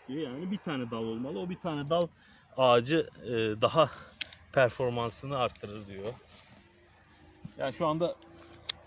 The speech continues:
üç ağaçmış gibi bunda şey oluyor,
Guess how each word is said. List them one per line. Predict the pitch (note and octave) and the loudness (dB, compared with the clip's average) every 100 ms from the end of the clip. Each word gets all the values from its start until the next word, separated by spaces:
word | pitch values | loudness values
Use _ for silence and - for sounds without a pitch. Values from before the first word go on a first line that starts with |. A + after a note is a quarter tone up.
| - - - - - - | -20 -16 -16 -14 -14 -6
üç | G3 E3+ | -6 2
ağaçmış | E3 D3 - C3+ | 4 4 2 -8
gibi | - C3 D#3 | -8 -8 -6
bunda | C3+ D3 D#3 - - - - - - - | -6 -4 -6 -10 -18 -18 -18 -20 -20 -16
şey | - D#3 | 2 4
oluyor, | C3 G2+ G2 | 4 2 -4